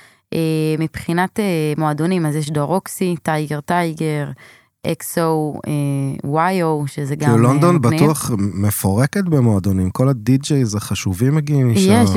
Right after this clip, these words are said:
Speaker 2: וזה
Speaker 1: ממש, גם כאילו תרבות של מוזיקה, אה, גם ב-, בכל הברים האלה אתה יכול למצוא, אה, מוזיקה שונה,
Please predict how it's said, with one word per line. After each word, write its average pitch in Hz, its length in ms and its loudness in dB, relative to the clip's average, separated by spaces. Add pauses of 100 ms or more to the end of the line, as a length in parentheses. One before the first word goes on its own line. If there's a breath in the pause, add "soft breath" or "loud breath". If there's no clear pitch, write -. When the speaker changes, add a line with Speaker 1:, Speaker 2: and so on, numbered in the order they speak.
Speaker 2:
וזה 190 40 0
Speaker 1:
ממש, 202 440 4
גם 190 300 0
כאילו 185 300 2
תרבות 165 340 0
של 160 120 0
מוזיקה, 175 480 0 (260)
אה, 143 40 0 (500)
גם 147 240 -2
ב-, 151 180 -4
בכל 185 240 0
הברים 208 320 2
האלה 156 140 2
אתה 143 100 -4
יכול 175 180 -2
למצוא, 170 460 0
אה, 151 100 0
מוזיקה 160 300 -2
שונה, 147 300 0